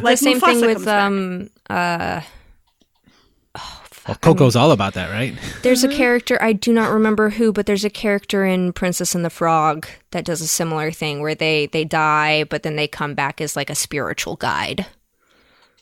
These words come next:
Speaker 2: Yeah, yeah, yeah.
Speaker 3: Hmm.
Speaker 2: Um,
Speaker 1: They've done
Speaker 2: but
Speaker 1: that a
Speaker 2: yeah,
Speaker 1: couple of
Speaker 2: that's why
Speaker 1: times.
Speaker 2: Coco's, Coco's all about that too.
Speaker 1: Yep.
Speaker 3: <laughs> Yeah.
Speaker 2: And that
Speaker 3: Yeah.
Speaker 2: one's about the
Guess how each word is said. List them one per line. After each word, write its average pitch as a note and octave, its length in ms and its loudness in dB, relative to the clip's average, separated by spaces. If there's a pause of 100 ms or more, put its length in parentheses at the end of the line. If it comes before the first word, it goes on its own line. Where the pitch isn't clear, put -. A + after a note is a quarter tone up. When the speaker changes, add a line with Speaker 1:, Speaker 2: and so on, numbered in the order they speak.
(680)
Speaker 2:
Yeah, F3 400 -4
yeah, D#3 280 -10
yeah. D3+ 240 -10 (420)
Speaker 3:
Hmm. D#3 80 -8 (280)
Speaker 2:
Um, B3 160 2
Speaker 1:
They've A3 80 -2
done A#3+ 100 2
Speaker 2:
but A3+ 60 8
Speaker 1:
that F#3+ 100 6
a - 40 6
Speaker 2:
yeah, A#3+ 80 4
Speaker 1:
couple D#3 220 2
of C#3+ 100 -4
Speaker 2:
that's - 80 -2
why D3+ 140 2
Speaker 1:
times. D#4 160 2
Speaker 2:
Coco's, G4 300 4
Coco's D4 460 2
all G#3+ 180 2
about F#3+ 280 -4
that F#3 200 -4
too. A#3 220 -12 (340)
Speaker 1:
Yep. F#3+ 280 4
Speaker 3:
<laughs> - 40 0 (640)
Yeah. G2 320 -10 (340)
Speaker 2:
And A3+ 180 -2
that A3+ 80 6
Speaker 3:
Yeah. C4+ 60 4
Speaker 2:
one's D4 180 6
about A3+ 580 4 (380)
the F#3+ 280 -6